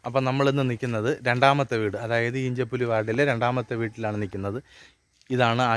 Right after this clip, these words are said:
ഷെഡ്. ഇവിടെ ഒരു മാമ ഉണ്ട്. ആ മാമന് വേണ്ടിയിട്ടാണ് ഇവിടുത്തെ മെമ്പറും ബാക്കിയുള്ള ആൾക്കാരും കൂടെ ചേർന്ന് അവർക്ക് ചെറിയൊരു വീട്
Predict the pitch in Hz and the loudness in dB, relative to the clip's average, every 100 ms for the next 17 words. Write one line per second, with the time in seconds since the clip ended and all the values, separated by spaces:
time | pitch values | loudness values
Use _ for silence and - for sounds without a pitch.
0 | 113 104 104 143 - _ _ _ _ _ | 0 -4 -4 -6 -8 _ _ _ _ _
1 | _ _ - 117 113 113 110 120 117 113 | _ _ -4 0 2 2 2 2 2 0
2 | 143 - 120 120 120 127 120 110 110 110 | -2 -4 -4 0 0 0 0 0 0 -2
3 | 110 117 113 110 120 117 113 113 113 117 | -4 -6 -4 -4 -2 -2 -2 0 0 -2
4 | 127 - _ - _ 113 113 107 120 113 | -6 -12 _ -20 _ 0 0 2 2 4
5 | 107 110 110 110 107 110 110 110 107 107 | 2 2 -2 -2 -2 -4 -2 0 2 2
6 | 107 - _ _ _ _ _ - _ - | -2 -8 _ _ _ _ _ -20 _ -8
7 | 113 110 110 117 113 117 110 123 _ _ | -4 -4 -4 -2 0 2 0 -4 _ _
8 | _ _ _ _ _ 113 117 | _ _ _ _ _ -4 0